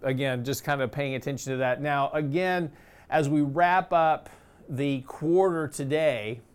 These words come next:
that's gonna alleviate some pressure on the markets. Again, have a shortened holiday week next week, um, as well.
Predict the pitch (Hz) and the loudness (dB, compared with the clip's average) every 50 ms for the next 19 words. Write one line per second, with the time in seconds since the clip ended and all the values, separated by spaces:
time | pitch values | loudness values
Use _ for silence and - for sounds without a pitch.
0 | - 214 151 143 143 143 139 - 180 160 151 143 135 139 143 156 170 170 156 160 | -16 -6 -2 0 0 0 0 -4 -6 -4 -4 -4 -2 -2 -2 -2 -2 -2 -2 -2
1 | 160 147 147 131 143 - - - 170 165 165 139 - - - 156 156 160 160 151 | -2 -2 -2 -4 -4 -6 -4 -2 -2 -2 -4 -6 -10 -6 -2 0 0 0 0 -2
2 | - - 131 127 127 127 127 135 131 131 147 151 156 135 - 139 127 120 - - | -6 -6 -6 -4 -4 -4 -6 -6 -4 0 0 0 0 0 0 -2 -2 -2 -6 -12
3 | _ - - - - - - - - - 143 143 135 165 170 160 151 139 127 156 | _ -20 -20 -20 -20 -20 -20 -18 -6 -2 0 0 2 0 0 -2 -2 -4 -2 -2
4 | 156 139 139 127 - - 175 170 175 160 151 135 156 170 165 156 151 147 143 139 | -2 -2 -2 -4 -2 0 0 0 0 0 -4 -2 2 2 2 2 2 0 0 -2
5 | 127 135 151 147 147 147 - - 139 139 160 180 - - - - 143 147 156 156 | 0 -2 -2 -2 -2 -4 -8 -8 -2 -2 -2 -2 -2 -6 -6 -4 -2 -2 0 -2
6 | 156 - - - - - - 147 143 143 139 139 139 - 123 127 120 131 135 135 | -2 -4 -8 -20 -20 -12 -4 -2 -2 0 0 -2 -4 -6 -6 -8 -6 -6 -2 0
7 | 151 151 156 156 151 143 - | 2 4 4 4 2 0 -4